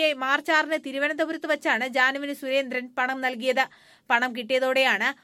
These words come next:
അമിത്ഷായുടെ പരിപാടിക്ക് ജാനു എത്തിയത്. സുരേന്ദ്രൻ ജാനുവിന് പണം കൊടുത്തത് തിരഞ്ഞെടുപ്പ് പ്രവർത്തനത്തിനല്ല, വ്യക്തിപരമായാണ്. തല പോയാലും താമര ചിഹ്നത്തിൽ മത്സരിക്കില്ലെന്ന് പറഞ്ഞ ജാനു പണത്തിനു വേണ്ടിയാണ് വാക്കുമാറ്റിയത്. ബത്തേരിയിൽ മാത്രം ഒന്നേ മുക്കാൽ കോടി രൂപ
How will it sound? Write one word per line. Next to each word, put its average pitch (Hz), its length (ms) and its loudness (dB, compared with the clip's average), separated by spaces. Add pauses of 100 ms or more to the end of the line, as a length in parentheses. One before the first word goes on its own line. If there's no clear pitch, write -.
(160)
അമിത്ഷായുടെ 262 600 0
പരിപാടിക്ക് 247 520 0
ജാനു 254 300 2
എത്തിയത്. 262 380 0 (100)
സുരേന്ദ്രൻ 254 500 -2
ജാനുവിന് 254 420 0
പണം 233 280 -2
കൊടുത്തത് 262 380 -2
തിരഞ്ഞെടുപ്പ് 254 480 -6
പ്രവർത്തനത്തിനല്ല, 262 720 -2 (180)
വ്യക്തിപരമായാണ്. 254 720 2 (320)
തല 208 220 0
പോയാലും 254 500 0
താമര 233 380 -2
ചിഹ്നത്തിൽ 254 420 -6
മത്സരിക്കില്ലെന്ന് 226 760 -6
പറഞ്ഞ 247 300 -2
ജാനു 240 300 0 (340)
പണത്തിനു 254 380 0
വേണ്ടിയാണ് 262 500 2
വാക്കുമാറ്റിയത്. 254 720 0 (420)
ബത്തേരിയിൽ 330 520 0
മാത്രം 330 420 0
ഒന്നേ 277 260 -2
മുക്കാൽ 320 320 -2
കോടി 320 280 2
രൂപ 320 180 -2